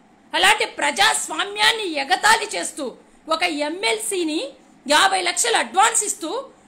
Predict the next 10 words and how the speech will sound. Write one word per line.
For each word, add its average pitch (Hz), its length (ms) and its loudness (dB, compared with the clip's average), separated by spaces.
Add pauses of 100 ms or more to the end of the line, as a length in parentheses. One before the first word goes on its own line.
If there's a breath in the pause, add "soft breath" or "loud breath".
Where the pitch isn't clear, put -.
(100)
నాలు-, 320 580 2 (320)
ఆ, 247 320 -4 (1160 soft breath)
నాలుగు, 381 580 0 (480)
ఆ, 220 220 -4
యాభై 294 280 2
లక్షలు 349 300 0
అడ్వాన్స్ 339 420 -2
ఇస్తూ, 339 200 -8
నాలుగున్నర 392 600 -2
కోటి - 560 -2